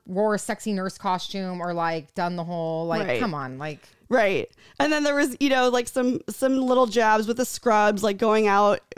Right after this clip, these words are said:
Speaker 2: after work, wearing their scrubs, you know, that kind of thing. Um, and then, let's see what else. Um, blah, blah, blah,
Speaker 1: The
Speaker 2: blah, blah.
Speaker 1: one thing that was, like, the, that basically, like, doctors are specialists and we're just, like,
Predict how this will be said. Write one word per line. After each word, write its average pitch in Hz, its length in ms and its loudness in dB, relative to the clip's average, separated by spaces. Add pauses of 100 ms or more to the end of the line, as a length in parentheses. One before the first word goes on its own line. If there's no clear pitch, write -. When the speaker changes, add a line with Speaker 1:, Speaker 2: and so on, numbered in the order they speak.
(240)
Speaker 2:
after 208 320 2
work, 202 400 2
wearing 233 260 -2
their 262 120 2
scrubs, 202 580 2
you 214 80 2
know, 196 60 0
that 185 180 0
kind 190 160 -4
of 190 80 -6
thing. 190 300 -2 (400)
Um, 208 360 2
and 240 220 2
then, 220 400 0 (960)
let's 247 200 -2
see 202 140 -8
what - 140 -6
else. - 420 -6 (120)
Um, 220 600 2
blah, 233 120 0
blah, 202 120 -4
blah, 196 160 -4
Speaker 1:
The 185 80 0
Speaker 2:
blah, - 80 0
blah. 320 120 4
Speaker 1:
one 349 100 -6
thing 330 260 -2
that 247 240 -4
was, 196 200 -4
like, 190 440 -4
the, 175 680 -2 (1300)
that 196 240 -6
basically, 214 400 -4
like, 175 160 -6
doctors 175 420 -4
are 185 80 -4
specialists 165 680 -6
and 160 160 -10
we're 160 160 -8
just, 156 340 -12
like, 151 420 -6